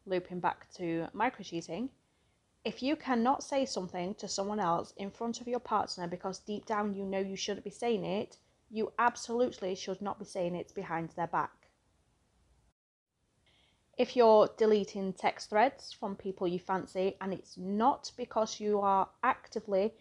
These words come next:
trying to cut out shitty behaviour, you're micro-cheating. If you're getting sent nudes and you're engaging by either keeping them or responding in a flirty or sexual manner, you're micro-cheating. If you're changing names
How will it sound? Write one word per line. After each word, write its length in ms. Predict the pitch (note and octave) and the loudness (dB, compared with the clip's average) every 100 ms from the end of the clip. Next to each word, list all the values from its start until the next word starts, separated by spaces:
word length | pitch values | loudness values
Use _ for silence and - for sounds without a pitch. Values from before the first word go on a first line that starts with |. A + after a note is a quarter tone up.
| _ _ | _ _
trying 260 | - G#3+ G3+ | -4 -2 -2
to 120 | - | -4
cut 260 | - G#3+ G#3 | -6 -4 2
out 160 | F#3+ F#3 | 2 2
shitty 320 | - G3 - | -4 -6 -8
behaviour, 720 | F#3 A3 A#3 A3 E3+ E3+ A3+ - _ _ _ - | -6 2 2 4 2 2 0 -6 _ _ _ -2
you're 120 | A#3+ | 2
micro-cheating. 760 | C#4 D4+ - - F#3+ E3+ D#3+ - _ _ _ _ _ _ _ _ _ _ _ - | 4 2 -4 -12 -8 -6 -6 -10 _ _ _ _ _ _ _ _ _ _ _ -4
If 140 | A3+ | 2
you're 100 | C4 | 4
getting 340 | C4+ C4+ C#4 | 4 4 0
sent 380 | C4 C4 A#3 - | 2 2 2 0
nudes 540 | G#3+ G#3+ G#3+ C4 C4 - | 0 4 4 4 0 -6
and 120 | A3 A3 | -2 0
you're 140 | G3+ | 0
engaging 580 | G3 F#3+ G3+ G3+ G#3+ G3 | 0 0 0 0 -2 -2
by 160 | F#3 | -2
either 260 | F#3 F#3+ F#3 | -2 -2 -4
keeping 500 | - - - _ A#3 | 0 0 0 _ -12
them 320 | F3+ F3+ A3+ - _ _ _ | -10 -8 -10 -14 _ _ _
or 140 | G#3 G3 | -8 -6
responding 840 | F#3+ - - G#3+ B3 A#3 G#3 G3+ | -8 -14 -6 -4 -2 -2 -4 -4
in 140 | G3 | -2
a 80 | F#3 | -4
flirty 400 | - G#3 G3 G3 | -2 -4 -4 -6
or 60 | F3+ | -10
sexual 440 | - - - F3+ | -10 -12 -10 -4
manner, 420 | F#3+ G#3+ E3 G3+ - _ _ _ | -2 0 0 0 -4 _ _ _
you're 100 | A#3 | -2
micro-cheating. 760 | B3 C#4+ - F3+ F3+ - - - _ _ _ _ _ _ _ _ _ _ _ _ _ _ _ _ _ _ - | 0 -2 -4 -10 -12 -12 -14 -16 _ _ _ _ _ _ _ _ _ _ _ _ _ _ _ _ _ _ -2
If 160 | B3 | 2
you're 140 | C#4 B3+ | 4 2
changing 480 | - B3+ A#3+ B3 | 2 2 0 0
names 380 | B3 C#4 A#3+ G3+ | 2 4 4 0